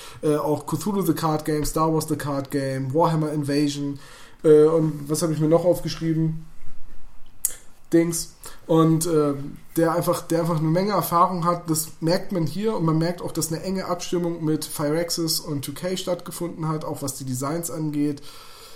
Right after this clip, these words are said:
Äh, es ist sehr rund, es hat in der ersten Runde Spaß gemacht. Die Regeln sind mit dem Tutorial extrem schnell erlernt, die Würfelmechanik ist echt gut durchdacht und, äh, sehr universell einsetzbar, halt auf die unterschiedlichen Spielbereiche.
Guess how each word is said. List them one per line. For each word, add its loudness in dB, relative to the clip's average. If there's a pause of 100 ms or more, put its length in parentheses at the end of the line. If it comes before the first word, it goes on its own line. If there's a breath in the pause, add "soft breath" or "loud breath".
(300 loud breath)
Äh, -2 (160)
es -2
ist 0
sehr 0
rund, 0
es -8
hat -8
in -2
der 0
ersten -4
Runde -2
Spaß -2
gemacht. -4
Die 2
Regeln 2
sind -4 (320)
mit -2
dem -4
Tutorial -2
extrem -4
schnell -4
erlernt, -4
die -4
Würfelmechanik -2
ist -6 (200)
echt -6
gut -10
durchdacht -2
und, -8 (340)
äh, 0 (320)
sehr 2
universell 2
einsetzbar, -6
halt -2
auf -8
die -12
unterschiedlichen -6
Spielbereiche. -6